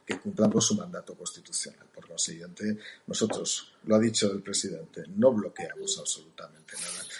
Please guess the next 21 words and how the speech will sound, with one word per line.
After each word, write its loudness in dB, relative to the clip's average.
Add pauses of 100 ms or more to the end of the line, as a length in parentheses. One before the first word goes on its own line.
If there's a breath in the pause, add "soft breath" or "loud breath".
(140)
Forma 6
parte -2
de -14
la -16
propaganda -12
del -14
Partido -6
Socialista -2 (280 loud breath)
diluir 6
la 8
responsabilidad 0
por -6
la -4
vía 2
de -4
extrañarlo 0
al -10
tercero, -2
inventándose -8
una -14
narrativa. -2